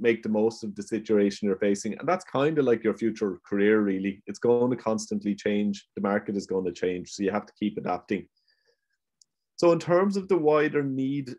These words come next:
in, in jo-, the jobs market for design, product design and design thinking as the core process,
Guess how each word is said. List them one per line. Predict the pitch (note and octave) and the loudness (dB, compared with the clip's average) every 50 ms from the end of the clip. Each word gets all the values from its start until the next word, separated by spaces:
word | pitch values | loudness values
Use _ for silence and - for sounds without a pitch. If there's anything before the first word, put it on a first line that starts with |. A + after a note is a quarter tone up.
| - | -6
in, | A#2 B2 B2+ B2 A#2+ A#2 A#2 A2 G#2+ - | -2 -2 0 0 0 -2 -2 -4 -4 -2
in | A#2 A2+ A2+ G#2+ | -2 0 0 4
jo-, | G#2+ A#2 A2+ A#2 A#2+ - - | 4 6 6 6 4 2 0
the | A2 | -4
jobs | F#2+ G#2+ A2+ A#2+ A#2+ B2 - - | 0 2 2 2 2 0 -2 -4
market | A2 G2+ F#2+ - G#2+ G2 - | -4 -4 -2 -4 -6 -6 -4
for | - G#2+ G2 G2 F#2 - _ _ _ _ - | -2 0 0 0 -2 -4 _ _ _ _ -4
design, | A2 G#2 G2+ G2 G2+ G2+ G2+ | -2 0 2 2 2 0 0
product | G#2+ A2+ A2 G#2+ G2+ | 0 0 -2 -2 -2
design | - - G#2 G2+ G2+ | -4 -4 -2 0 0
and | G2+ G2 G2 F#2 | 0 -2 -2 -4
design | - G#2+ G2 G2+ G#2 G#2 G#2 G2+ | -4 -4 0 0 0 0 0 -2
thinking | - A2+ A2 G#2+ G#2+ A#2 G#2 G2 | -2 -4 -6 -4 -4 -4 -2 -2
as | F#2 F2 | -2 -4
the | - G2 | -6 -6
core | - - G2+ G2 F#2+ | 0 2 2 4 2
process, | - - G#2 G2 G2+ G#2 - G#2+ F#2+ - - - | 2 0 0 0 0 2 2 2 2 0 -2 -8